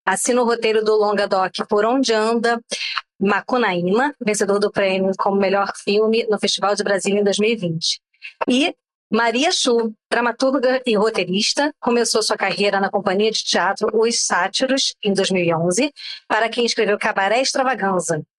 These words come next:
Como roteirista, tem trabalhado em séries de ficção para as plataformas Netflix,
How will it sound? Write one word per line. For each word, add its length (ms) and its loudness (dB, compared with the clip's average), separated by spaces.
Como 220 2
roteirista, 520 0
tem 120 0
trabalhado 420 0
em 60 2
séries 260 -2
de 100 -4
ficção 540 0
para 200 2
as 120 -2
plataformas 600 -2
Netflix, 680 -2